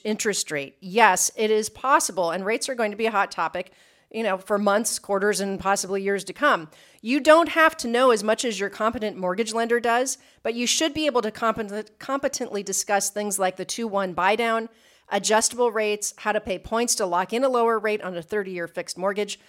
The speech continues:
Loop your lender in and have coffee with your buyer clients and lenders to discuss loan options that meet their goals.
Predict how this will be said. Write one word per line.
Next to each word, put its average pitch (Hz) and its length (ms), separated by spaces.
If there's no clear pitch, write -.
Loop 262 280
your 311 160
lender 240 380
in 202 160
and 202 180
have 208 220
coffee 262 380
with 247 120
your 196 120
buyer 262 260
clients 196 340
and 185 160
lenders 240 340
to - 120
discuss - 580
loan 220 320
options 180 440
that 180 160
meet 180 180
their 165 160
goals. 170 400